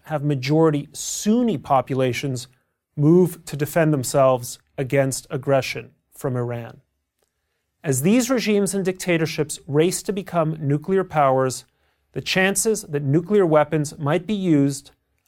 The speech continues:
either directly or through terrorist proxies, grow exponentially. And the third and ultimate enemy of Iran is Israel.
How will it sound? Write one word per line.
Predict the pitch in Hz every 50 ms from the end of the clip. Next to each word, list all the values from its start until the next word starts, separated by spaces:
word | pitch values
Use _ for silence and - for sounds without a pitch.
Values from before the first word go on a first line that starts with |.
| _ -
either | 139 143 139 143 131
directly | 123 139 123 131 143 151 151 - 214 220 214 214 - -
or | - 147 131
through | - - 147 135
terrorist | - - - 156 147 160 175 180 165 - - _
proxies, | - 143 135 131 - - - 131 131 123 - - - _ _ _ _ _ _ _ _
grow | _ - 139 139 139 131 123 - - - _ _ _ _ _ -
exponentially. | 143 - - - - 131 127 123 127 123 - - - - - - _ _ _ _ _ _ _ _ _ _ _ _ _ _ _ _ _ _ _ _ _ _ _ _ _ _ _ _ _ -
And | 185 220
the | 240
third | 226 - - 240 214 202 202 202 196 208 - -
and | 160 160 160 - -
ultimate | 185 190 185 - 175 185 170 -
enemy | 165 151 151 151 151 147 147
of | 147 139
Iran | 151 143 139 131 127 127 127 123 123 127 - _ _ _ _ _ _ _ _ _
is | 143 127 127
Israel. | 139 127 113 - - 120 - - 131